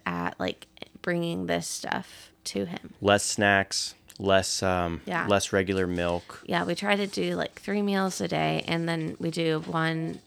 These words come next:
Speaker 1: small morning snack and one
Speaker 2: Mm-hmm.
Speaker 1: small snack when he wakes
Speaker 2: And then
Speaker 1: up.
Speaker 2: if he gives his pawpaw the right look, he'll get an extra snack.
Speaker 1: We try to not,
Speaker 2: <laughs>
Speaker 1: but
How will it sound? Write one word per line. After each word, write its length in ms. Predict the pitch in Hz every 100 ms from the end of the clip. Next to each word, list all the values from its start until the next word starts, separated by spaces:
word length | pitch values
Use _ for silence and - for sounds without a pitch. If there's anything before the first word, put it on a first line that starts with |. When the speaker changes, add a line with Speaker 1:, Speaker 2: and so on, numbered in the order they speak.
| -
Speaker 1:
small 460 | - - 190 170 160
morning 420 | 160 147 - 165
snack 440 | - - 69 - -
and 120 | 107
one 180 | 98 87
Speaker 2:
Mm-hmm. 140 | 90
Speaker 1:
small 160 | 80 160
snack 320 | - - 156
when 100 | -
he 60 | -
wakes 220 | - -
Speaker 2:
And 80 | 90
then 120 | 87
Speaker 1:
up. 60 | 87
Speaker 2:
if 100 | -
he 100 | 92
gives 280 | 92 87
his 260 | 92 90 85
pawpaw 680 | - 98 90 90 85 80 78 - -
the 260 | 98 95
right 240 | 90 87 -
look, 420 | 101 90 - - _ _ _
he'll 220 | - -
get 200 | 87 73
an 80 | 71
extra 300 | 76 - -
snack. 480 | - 52 - - - - _ _ _ _ _
Speaker 1:
We 120 | 202 196
try 260 | - 180 175
to 120 | -
not, 320 | 190 - - -
Speaker 2:
<laughs> 180 | -
Speaker 1:
but 720 | 185 185 202 - 233 - -